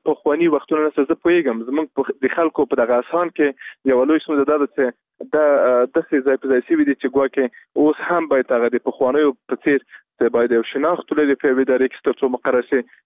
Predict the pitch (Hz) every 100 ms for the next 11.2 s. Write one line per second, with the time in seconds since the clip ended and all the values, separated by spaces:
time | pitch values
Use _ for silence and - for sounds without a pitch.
0 | - 143 139 139 120 - 143 139 123 120
1 | 131 120 165 170 151 - 135 - 127 143
2 | 127 123 127 123 120 120 127 117 123 123
3 | - 120 - - - 320 226 196 - 160
4 | 156 143 135 _ _ 127 117 117 123 123
5 | 127 117 117 113 113 117 - 185 160 147
6 | 131 127 127 139 143 139 120 120 120 120
7 | 120 135 127 123 120 135 139 120 117 120
8 | 135 120 123 131 - 123 131 127 - 123
9 | 127 185 185 156 147 _ _ - 131 127
10 | - 123 139 127 127 131 123 131 180 156
11 | -